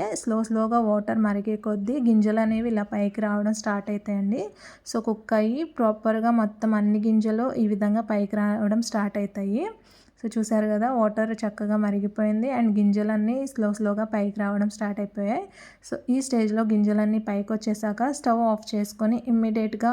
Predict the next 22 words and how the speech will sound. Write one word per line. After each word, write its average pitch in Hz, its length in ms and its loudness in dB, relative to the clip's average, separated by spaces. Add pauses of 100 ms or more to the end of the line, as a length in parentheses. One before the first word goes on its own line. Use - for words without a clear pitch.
(160)
ఇంకో 226 240 2
గిన్నెలో 208 460 2
కూల్ 220 300 -2
వాటర్ 214 320 0
అనేవి 208 380 0
ముందే 220 320 2
రెడీ 208 280 0
చేసి 214 280 -4
ఉంచుకోవాలండి. 202 760 -2 (520)
So - 160 -12
ఈ 247 140 2
విధంగా 226 400 2
పైకి 214 320 0
రావడం 214 400 2
స్టార్ట్ 202 300 0
అవ్వగానే 208 400 0
స్టవ్ 220 260 0
ఆఫ్ 214 220 0
చేసేసి, 208 380 -2
ఒక 254 180 -2
స్ట్రైనర్‌తో 208 680 0
వెంటనే 220 520 0